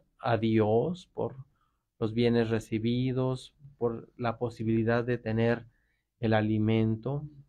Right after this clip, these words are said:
Escuchaban algún fragmento de la palabra de Dios, lo comentaban, después hacían, pues, la fracción, el compartir el alimento, el compartir el pan.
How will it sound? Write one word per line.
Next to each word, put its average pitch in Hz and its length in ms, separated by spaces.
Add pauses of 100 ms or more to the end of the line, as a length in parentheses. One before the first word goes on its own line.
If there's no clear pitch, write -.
(580)
Escuchaban 135 560
algún 120 300
fragmento 117 800
de 120 140
la 104 180
palabra 101 460
de 101 140
Dios, 113 640 (320)
lo 110 220
comentaban, 120 1080
después 135 600 (320)
hacían, 123 720 (580)
pues, 143 120
la 139 120
fracción, 123 640
el 117 140
compartir 113 760 (240)
el 113 140
alimento, 117 560
el 117 100
compartir 110 540
el 107 160
pan. 104 540